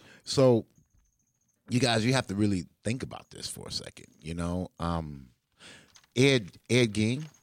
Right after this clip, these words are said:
right? This particular man, he, he had mother issues, obviously, and he was left alone to himself,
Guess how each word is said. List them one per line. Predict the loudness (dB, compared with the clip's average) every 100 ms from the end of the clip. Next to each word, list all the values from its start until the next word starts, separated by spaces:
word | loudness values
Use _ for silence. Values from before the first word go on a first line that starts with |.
| _ -2
right? | -2 -2 -8 _
This | -4
particular | -2 -2 -2 -4
man, | -4 -4 -6 -10 _ _ _ -20 _ _
he, | -4 -2 -2 -2 -4 -6 -8 _ _ _ _ _ _ _ _ _ _ _ _
he | 2 2
had | 4
mother | 4 4 4
issues, | 2 0 -2 -2 0
obviously, | -2 -2 -4 -6 -6 -10 -20 -20 -20 _ _
and | 0 2
he |
was | 2 2
left | 0 -2
alone | -4 -2 0 0 -2 -4 -10 -18 -20 _ _ _ _ _
to | 0
himself, | 0 0 -6 -10 -14